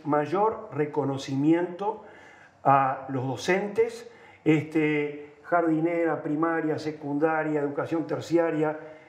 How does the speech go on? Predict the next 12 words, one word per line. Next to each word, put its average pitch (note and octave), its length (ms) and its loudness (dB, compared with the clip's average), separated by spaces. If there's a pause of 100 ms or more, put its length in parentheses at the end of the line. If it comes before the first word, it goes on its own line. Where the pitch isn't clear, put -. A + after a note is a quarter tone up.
(200)
de, D3 500 4
del C#3 160 0
país, F3 640 2 (340)
de D3 160 4
la D3 80 6
educación D3+ 720 0 (120)
que C3+ 140 -2
sea. - 340 -6 (400)
Y D3+ 120 -4
quiero E3 280 6
agregar F3 340 2
también, D#3 520 0